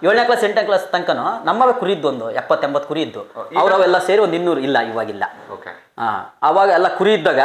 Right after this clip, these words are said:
Speaker 1: ನಾವು ಬೇಸಿಗೆ ರಜೆಲ್ಲ ಕುರಿ ಮೇಯಿಸ್ತಿದ್ವಿ.
Speaker 2: ಓಕೆ.
Speaker 1: ಹೌದು, ನನಗೆ ಕುರಿಗಿರಿ ಎಲ್ಲ ಭಾಳ
Speaker 2: ಅಂದ್ರೆ ಈ
Speaker 1: ಅಟ್ಯಾಚ್ಮೆಂಟ್.
Speaker 2: ಕಡೆ ಇನ್ನೊಂದು, ಮ್, ಇದೆ, ವಾಡಿಕೆ ಇದೆ. ಹೆಂಗಂದ್ರೆ, ಒ-, ಪ್ರತಿ ವರ್ಷ ಒಂದು ಕುರಿ ಸಾಕೋದು, ಅದನ್ನ
Speaker 1: ಅದು,
Speaker 2: ಹಬ್ಬ
Speaker 1: ಆ, ಆ,
Speaker 2: ಬಂದಾಗ
Speaker 1: ಅಮ್ಮನ
Speaker 2: ಅದನ್ನ
Speaker 1: ಹಬ್ಬ, ಅದು ಅಂತರ್ಘಟ್ಟನ ಹಬ್ಬ,
Speaker 2: ಹಾ.
Speaker 1: ದುರ್ಗಮ್ಮನ ಹಬ್ಬ ಅಂತಾರೆ.
Speaker 2: So, ಹಂಗ್-, ಹಂಗಾದ್ರೂ ಸಾಕ್ತೀರಾ
Speaker 1: ಅಂತರ್ಘಟ್ಟನ
Speaker 2: ಕುರಿನ?
Speaker 1: ಹಬ್ಬ. ಇಲ್ಲ, ಇಲ್ಲ, ಇಲ್ಲ,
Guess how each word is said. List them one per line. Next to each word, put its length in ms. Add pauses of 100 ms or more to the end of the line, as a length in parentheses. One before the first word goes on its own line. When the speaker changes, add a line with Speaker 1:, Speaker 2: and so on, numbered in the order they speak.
(240)
Speaker 1:
ನಾವು 420
ಬೇಸಿಗೆ 300
ರಜೆಲ್ಲ 260
ಕುರಿ 240
ಮೇಯಿಸ್ತಿದ್ವಿ. 520 (180)
Speaker 2:
ಓಕೆ. 260
Speaker 1:
ಹೌದು, 120
ನನಗೆ 180
ಕುರಿಗಿರಿ 440
ಎಲ್ಲ 200
ಭಾಳ 220
Speaker 2:
ಅಂದ್ರೆ 340
ಈ 20
Speaker 1:
ಅಟ್ಯಾಚ್ಮೆಂಟ್. 280
Speaker 2:
ಕಡೆ 200
ಇನ್ನೊಂದು, 460 (600)
ಮ್, 220
ಇದೆ, 380
ವಾಡಿಕೆ 320
ಇದೆ. 120
ಹೆಂಗಂದ್ರೆ, 680 (160)
ಒ-, 140
ಪ್ರತಿ 240
ವರ್ಷ 200
ಒಂದು 540
ಕುರಿ 180
ಸಾಕೋದು, 600
ಅದನ್ನ 300
Speaker 1:
ಅದು, 360
Speaker 2:
ಹಬ್ಬ 280
Speaker 1:
ಆ, 40
ಆ, 120
Speaker 2:
ಬಂದಾಗ 480
Speaker 1:
ಅಮ್ಮನ 60
Speaker 2:
ಅದನ್ನ 180
Speaker 1:
ಹಬ್ಬ, 120
ಅದು 180
ಅಂತರ್ಘಟ್ಟನ 460
ಹಬ್ಬ, 140
Speaker 2:
ಹಾ. 240
Speaker 1:
ದುರ್ಗಮ್ಮನ 300
ಹಬ್ಬ 160
ಅಂತಾರೆ. 260
Speaker 2:
So, 60
ಹಂಗ್-, 180
ಹಂಗಾದ್ರೂ 340
ಸಾಕ್ತೀರಾ 300
Speaker 1:
ಅಂತರ್ಘಟ್ಟನ 320
Speaker 2:
ಕುರಿನ? 140
Speaker 1:
ಹಬ್ಬ. 180
ಇಲ್ಲ, 160
ಇಲ್ಲ, 160
ಇಲ್ಲ, 140